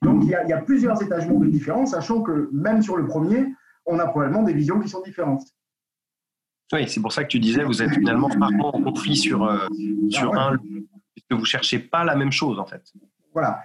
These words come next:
Speaker 1: Alors, moi, je ne sais pas ce, euh, quelles sont leurs grilles, hein, si tu veux. Moi, je vais parler pour Saint-Étienne, mais notre grille est très précise.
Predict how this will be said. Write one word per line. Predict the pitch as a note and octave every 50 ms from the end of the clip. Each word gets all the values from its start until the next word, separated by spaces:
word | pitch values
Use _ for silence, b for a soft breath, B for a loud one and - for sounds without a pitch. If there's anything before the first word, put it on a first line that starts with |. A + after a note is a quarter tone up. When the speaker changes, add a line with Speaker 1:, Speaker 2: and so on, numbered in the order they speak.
| - -
Speaker 1:
Alors, | C#3 D3 C#3+ C#3+ -
moi, | F3+ F#3+ G3+
je | G3+ - F3+
ne | F#3 D#3+
sais | - F#3 E3
pas | - F#3 F3+ E3+ D#3
ce, | C3 - - C#3+
euh, | A#2+ B2 B2+ B2 A2+
quelles | A2+ B2+ A#2+ A#2
sont | - B2+ A#2
leurs | A2+ A2 A2+ A#2
grilles, | B2 F#3+ C4 B3+ F3+ C3
hein, | A#2+ C#3+ E3+
si | - - C3
tu | A#2 A#2+
veux. | B2 D#3 G#3+ A#3+
Moi, | F#3+ C#3+ C3
je | A#2 B2+
vais | B2+ A2+
parler | C3 C3 C3+ B2
pour | - B2 B2
Saint-Étienne, | A#2 - B2 A#2 A#2+ A#2+ A#2+ A3+ A#3+ A3 D3+
mais | C3+
notre | C3 C3+ B2 A#2+
grille | F#3+ G#3 - -
est |
très | - - F3 -
précise. | B2+ B2 B2 - A#3+ C4 C#4